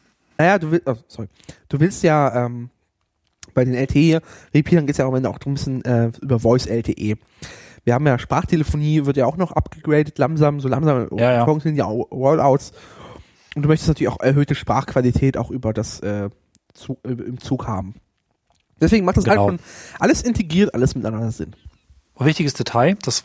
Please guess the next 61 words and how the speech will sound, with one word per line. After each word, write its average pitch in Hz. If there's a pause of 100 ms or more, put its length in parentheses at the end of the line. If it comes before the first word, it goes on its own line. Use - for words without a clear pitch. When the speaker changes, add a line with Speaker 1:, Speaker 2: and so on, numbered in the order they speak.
(160)
Speaker 2:
ging 123
auch 117
vor -
einer 113
kurzen -
Zeit -
noch 110
durch -
die 110
Medien, 131
die 113
Bahn 127
nutzt -
alle 139
vorhandenen 101
Anbieter 101 (280)
und 117
nicht 135
nur 127
die 120
Telekom, 104
wie 110
es 101
jetzt 123
wohl 101
der 95
Fall 92
ist. -
Das -
heißt, 113
Speaker 1:
Genau. 107 (220)
Speaker 2:
U 165
M 170
T 151
S, 123
L 131
T 135
E, 123
alles 120
was 120
reinkommt, 127 (300)
wird -
verwendet 131 (380)
und 120
das 147
finde 147
ich -
eigentlich 131
relativ 117
lecker 110
und 98
da 110
ist 123
das 120
W 123
lan 117
vielleicht 110
doch 131
wieder 127
im 120
Vorteil. -